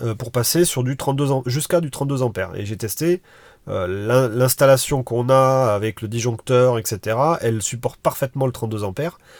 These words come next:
y compris lorsqu'on a la piscine qui tourne, euh, lorsqu'on a un four à la maison, et cetera, lorsqu'on a plein d'a-, d'appareils qui, qui fonctionnent. Euh, les, le compteur disjoncte pas, puisqu'on a un abonnement aussi qui est, qui est assez, euh, important en termes de, d'ampérage.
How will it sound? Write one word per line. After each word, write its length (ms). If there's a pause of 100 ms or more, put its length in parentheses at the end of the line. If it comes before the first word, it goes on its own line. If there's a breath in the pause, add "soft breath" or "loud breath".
(280 loud breath)
y 100
compris 380
lorsqu'on 360
a 60
la 100
piscine 340
qui 140
tourne, 380
euh, 420
lorsqu'on 340
a 60
un 380
four 340
à 40
la 100
maison, 320
et 80
cetera, 480 (380 loud breath)
lorsqu'on 260
a 80
plein 180
d'a-, 140
d'appareils 500
qui, 240
qui 120
fonctionnent. 440 (920)
Euh, 220
les, 720
le 100
compteur 380
disjoncte 400
pas, 200 (480 loud breath)
puisqu'on 240
a 60
un 100
abonnement 460
aussi 240
qui 160
est, 200
qui 120
est 20
assez, 300
euh, 160
important 420
en 80
termes 220
de, 300 (520 soft breath)
d'ampérage. 720